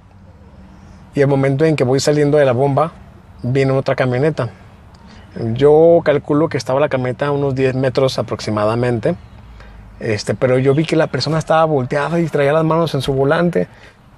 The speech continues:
Le empecé a pitar y no volteaba. Volteó hasta el momento en que se estampó. Todo esto pasó aproximadamente en tres segundos, pero, eh, se estampó. Entonces me dañó mi, este,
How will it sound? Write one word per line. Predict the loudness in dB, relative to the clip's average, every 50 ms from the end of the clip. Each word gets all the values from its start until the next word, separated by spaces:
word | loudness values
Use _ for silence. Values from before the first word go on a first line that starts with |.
| -12 -4
Le | 0 2 2
empecé | 2 2 0 0 0 0
a | 0
pitar | 0 0 -2 0 0 0 0 -2 -4 -10 -18 -20 -20 -20 -20 -20 -20 -20 -20 -20 -20 -20 -20 -20 -16 -6 -4
y | 0
no | 2 2 2 4
volteaba. | 4 2 2 2 2 2 2 0 -2 -4 -10 -16 -20 -20 -20 -20 -20 -20 -20 -20 -20 -20 -20 -20 -18 -10
Volteó | -6 0 2 2 2 2 2 2 4 4 2 0 -2
hasta | -4 -2 0 0
el | 0
momento | 2 0 0 0 0 0 0 -2
en | -2
que | -2 -4
se | -4 -6
estampó. | -6 -4 -6 -6 -4 -2 0 0 0 0 0
Todo | 2 4 4 4
esto | 4 0 -2
pasó | -4 -6 -6 -4 -6
aproximadamente | -6 -6 -6 -4 -4 -2 -2 -2 0 0 -2
en | 0
tres | 0 0 0 0
segundos, | 0 0 0 0 -2 -4 -4 -6 -6 -4
pero, | -4 -2 -2 -2 -4 -4 -8 -14 -20 -20 -20 -20 -20 -20 -20 -20 -20 -20 -20 -18 -8
eh, | -6 -4 -2
se | -2
estampó. | -4 -4 -4 -4 -4 -2 -2 -2 -2 -4 -8 -16 -20 -20 -20 -20 -20 -20 -20 -20 -20 -20 -8 -6
Entonces | -4 -2 -2 -2 -2 -2 0 0 2 2 2
me | 0 0 0 2 0 0 0
dañó | 0 -2 -2 0 0 0 0 0 0
mi, | 0 0 0 0 0 0 -2 -2 -4 -6 -8 -12 -16 -18 -14
este, | -12 -12 -10 -6 -4 -2 -2 -2 -4